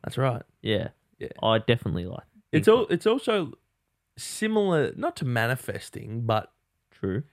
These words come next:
Speaker 1: I feel like it's the more realistic version of manifesting. Like, if you're
Speaker 2: Yes.
Speaker 1: looking for it, you're more likely to find it.
Speaker 2: Yeah. And then I think maybe if you're manifest or thinking about it, manifesting, same thing?
Speaker 1: What?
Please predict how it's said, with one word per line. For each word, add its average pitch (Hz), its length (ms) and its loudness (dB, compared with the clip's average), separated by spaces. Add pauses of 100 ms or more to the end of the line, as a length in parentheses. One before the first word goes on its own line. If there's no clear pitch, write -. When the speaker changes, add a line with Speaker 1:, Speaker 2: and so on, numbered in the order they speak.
(140)
Speaker 1:
I 135 100 4
feel 240 200 2
like 226 160 4
it's - 140 0
the 165 100 0
more 147 360 4
realistic 123 560 2
version 110 300 0
of 104 140 -8
manifesting. 113 680 -6
Like, 104 180 -6
if 113 60 2
you're 170 180 6
Speaker 2:
Yes. 143 100 6
Speaker 1:
looking 160 260 6
for 208 260 4
it, - 80 -8 (420)
you're 143 180 10
more 135 200 6
likely 127 300 4
to - 60 -6
find 107 320 -6
it. - 100 -18 (400)
Speaker 2:
Yeah. 113 300 4 (540)
And 127 160 2
then 139 100 4
I 151 100 2
think 160 360 -4 (320)
maybe 143 480 2
if 147 180 -4
you're 123 420 0 (280)
manifest 107 680 0
or 113 260 2
thinking 131 420 -2
about 98 340 -2
it, 135 160 -4 (380)
manifesting, 139 500 -6
same 135 200 -6
thing? 196 240 -10 (560)
Speaker 1:
What? 143 220 -8